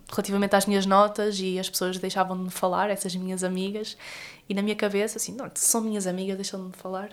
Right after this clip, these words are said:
Então eu decidi, olha, a partir de hoje não vamos ser mais amigas. <laughs> E então fiquei completamente sozinha, tive dois anos na escola sem, sem falar praticamente com ninguém na minha turma, e nessa altura essa minha professora foi muito, muito, muito importante para mim, foi assim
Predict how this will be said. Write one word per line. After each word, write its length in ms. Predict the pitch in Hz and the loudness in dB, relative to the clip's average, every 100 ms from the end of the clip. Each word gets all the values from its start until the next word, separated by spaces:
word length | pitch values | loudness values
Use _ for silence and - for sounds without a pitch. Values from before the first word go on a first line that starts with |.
| - - | -14 -10
Então 300 | 196 190 190 | 0 0 2
eu 220 | 196 202 | 0 -2
decidi, 300 | - 202 190 | -2 -4 -4
olha, 140 | - - - | -8 -8 -12
a 40 | |
partir 220 | - - | -10 -2
de 60 | 208 | 0
hoje 240 | 220 226 - - - | 0 -4 -8 -8 -6
não 80 | 214 | -4
vamos 180 | 196 196 | -4 -2
ser 80 | 202 | -2
mais 180 | 190 185 | -2 -2
amigas. 440 | 202 - - - | -4 -6 -6 2
<laughs> 80 | 277 - - - - 523 - 494 - | 2 2 0 2 4 6 4 0 2
E 100 | 233 | 6
então 520 | 233 233 226 226 - - | 6 6 4 2 -6 -10
fiquei 580 | 202 233 214 220 214 202 - - | -8 -2 2 2 2 -4 -12 0
completamente 560 | 220 220 214 214 208 | 4 4 6 4 6
sozinha, 420 | - 208 196 202 208 | 6 6 4 -4 -4
tive 160 | 202 | -2
dois 220 | 196 208 196 | 2 4 4
anos 160 | 196 | 4
na 80 | 202 | 2
escola 320 | - 190 185 | 2 2 2
sem, 300 | 185 185 185 190 | 2 0 0 -6
sem 140 | - 196 | -4 2
falar 200 | 202 190 | 4 4
praticamente 420 | 202 196 196 196 | 4 -2 -2 -2
com 100 | 202 | -2
ninguém 220 | 196 196 | -2 -2
na 60 | 190 | -2
minha 140 | 196 | -2
turma, 380 | 196 202 208 220 | 0 0 0 -2
e 80 | 208 | -2
nessa 220 | 190 190 | -2 0
altura 380 | 196 196 190 185 - - - - - | 0 -2 -4 -4 -10 -18 -18 -18 -6
essa 220 | - 202 202 | 0 2 2
minha 140 | 202 | 0
professora 320 | 202 - 202 | -2 -2 -2
foi 200 | 190 202 | -2 -2
muito, 440 | 196 208 202 196 190 | 0 2 0 -2 -6
muito, 280 | 185 180 | -8 -8
muito 240 | 190 185 185 | -10 -8 -10
importante 460 | 180 - 180 185 | -12 -12 -12 -12
para 180 | - 185 | -10 -6
mim, 240 | 180 185 196 - - | -6 -6 -10 -20 -20
foi 260 | - 180 | -10 -8
assim 400 | 180 - 175 175 | -6 -8 -8 -10